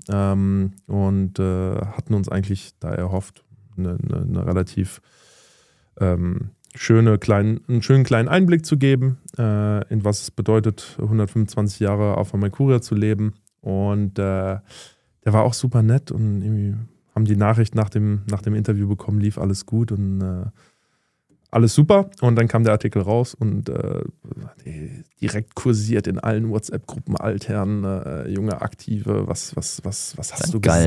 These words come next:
Speaker 1: gesagt?
Speaker 2: eine Stadt in
Speaker 1: Und, äh,
Speaker 2: Angst,
Speaker 1: ja,
Speaker 2: ewig
Speaker 1: also, äh,
Speaker 2: gestrige.
Speaker 1: also wirklich.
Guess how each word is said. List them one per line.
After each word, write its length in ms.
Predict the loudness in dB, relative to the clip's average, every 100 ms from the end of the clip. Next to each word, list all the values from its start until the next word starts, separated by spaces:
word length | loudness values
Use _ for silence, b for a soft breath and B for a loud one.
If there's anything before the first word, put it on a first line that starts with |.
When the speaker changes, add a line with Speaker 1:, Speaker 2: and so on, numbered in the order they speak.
| 4
Speaker 1:
gesagt? 140 | 4
Speaker 2:
eine 100 | 2
Stadt 300 | 2 2 4
in 60 | 4
Speaker 1:
Und, 60 |
äh, 40 | 2
Speaker 2:
Angst, 340 | 2 0 -6 -2
Speaker 1:
ja, 260 | 2 4 4
Speaker 2:
ewig 100 | 2
Speaker 1:
also, 40 | 4
äh, 40 |
Speaker 2:
gestrige. 680 | 2 0 0 0 2 0 0 B B B
Speaker 1:
also 200 | -2 2
wirklich. 380 | 2 2 -4